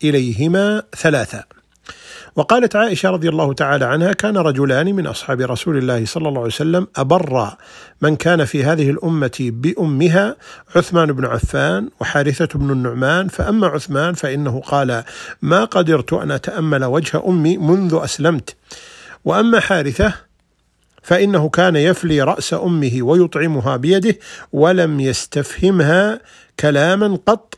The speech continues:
تأمره به حتى يسأل من عندها بعد أن يخرج: ماذا قالت أمي؟'" وقال عمر بن الخطاب رضي الله عنه: "من أراد أن يصل أباه بعد موته فليصل إخوانه."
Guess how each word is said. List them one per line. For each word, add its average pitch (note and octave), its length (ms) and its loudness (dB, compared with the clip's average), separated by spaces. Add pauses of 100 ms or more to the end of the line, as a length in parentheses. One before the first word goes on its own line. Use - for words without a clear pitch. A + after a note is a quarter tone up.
تأمره D3+ 560 2
به D#3 360 0
حتى C#3+ 520 -2
يسأل B2 600 -2 (400)
من E3+ 220 2
عندها D3 840 0
بعد C#3 300 0
أن C3+ 160 -4
يخرج: C#3+ 400 -2 (220)
ماذا C3+ 440 -2
قالت C#3+ 480 -4 (100)
أمي؟'" E3 280 2 (840)
وقال C4 300 4
عمر A3 300 0
بن F#3+ 100 0
الخطاب F3 400 -2
رضي D#3+ 220 0
الله D#3 300 0
عنه: F3 280 0
"من C3 200 -2
أراد D3 360 0
أن D3 260 -2
يصل D3 400 -2
أباه C#3+ 560 0
بعد C3 300 0
موته C3 580 -2
فليصل C#3 600 -2
إخوانه." A2+ 440 -2